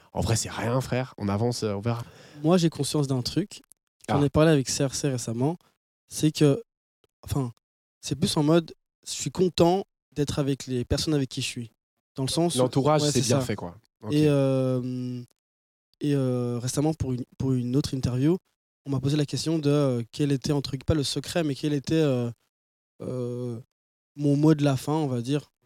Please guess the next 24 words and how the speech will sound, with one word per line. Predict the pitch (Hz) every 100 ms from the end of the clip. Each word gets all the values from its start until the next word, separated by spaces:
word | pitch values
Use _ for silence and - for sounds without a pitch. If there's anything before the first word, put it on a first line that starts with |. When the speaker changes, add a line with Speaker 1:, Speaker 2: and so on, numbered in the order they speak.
| _ - - - _
Speaker 2:
Et | 139
j'étais | 143 -
un, | 131 123 _ _ -
j'étais, | - 135
euh, | 127 120 117 110 - 98
un | 113
peu, | 123 170
euh, | 170 139 131 123 123 117 -
embêté | 156 151 -
au | 160
début | 143 131
parce | 143
que | 143
la | 131
question | 139 160
était | 143
beaucoup | 139 135
trop | - 139
vaste, | 127 175 -
mais | 139
au | 135
final, | - 160 156
j'ai | 127
juste | 147